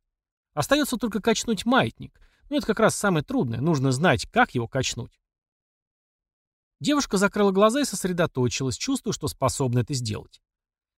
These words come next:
Она не знала, откуда и как пришло это знание, но была уверена, что всё получится как надо. Даша приблизилась к изголовью и положила маленькую прохладную ладошку на лоб старухи.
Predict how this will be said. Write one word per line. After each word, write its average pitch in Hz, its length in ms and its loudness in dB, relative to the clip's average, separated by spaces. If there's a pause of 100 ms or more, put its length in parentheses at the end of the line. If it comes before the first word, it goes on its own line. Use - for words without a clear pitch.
Она 156 220 4
не 175 120 4
знала, 170 340 4
откуда 139 360 0
и - 20 0
как - 200 0
пришло 135 340 0
это 127 140 0
знание, 165 400 2
но 131 100 4
была 131 260 4
уверена, 143 360 2
что - 180 -6
всё 147 220 0
получится 127 540 0
как 147 220 -4
надо. 120 320 -2 (800)
Даша 135 340 4
приблизилась 131 540 2
к - 80 -16
изголовью 131 540 4
и - 20 -4
положила 131 380 2
маленькую 131 460 2
прохладную 131 500 2
ладошку 127 460 2
на 131 120 4
лоб 123 200 2
старухи. 131 560 -4